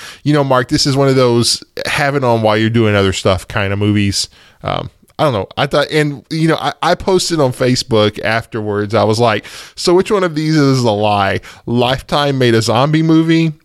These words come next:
I watched said movie. The movie was actually pretty good.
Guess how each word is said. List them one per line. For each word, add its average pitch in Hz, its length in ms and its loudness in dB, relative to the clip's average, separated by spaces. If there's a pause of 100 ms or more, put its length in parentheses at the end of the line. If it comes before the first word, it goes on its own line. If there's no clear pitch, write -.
(100)
I 117 160 0
watched 120 340 0
said 143 280 0
movie. 143 420 2 (100)
The 123 140 -2
movie 160 240 2
was 139 160 0
actually 143 320 -2
pretty 131 240 0
good. 120 480 2